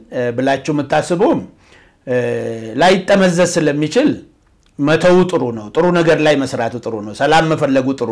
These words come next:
ነው። የተፈጠረው ግጭት ላይ ተነጋግሮ እርቅ ማውረድ፣ እ፣ ንብረትን በተመለከተ በፍትሐ ብሔር መፍታት፣ እ፣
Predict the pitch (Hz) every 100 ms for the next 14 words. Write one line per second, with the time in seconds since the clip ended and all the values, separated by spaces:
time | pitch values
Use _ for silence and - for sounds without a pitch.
0 | 101 95 90 _ _ _ _ _ - 151
1 | 175 196 - 190 175 160 170 165 180 185
2 | 190 202 - - _ 147 156 156 160 151
3 | 165 185 196 - - 151 165 165 147 120
4 | 113 113 - - _ _ _ _ _ -
5 | 127 151 175 175 175 185 185 185 170 156
6 | 151 151 - 160 180 190 - - 135 147
7 | 147 139 156 135 117 113 - 113 113 -
8 | - _ _ _ _ _ - 123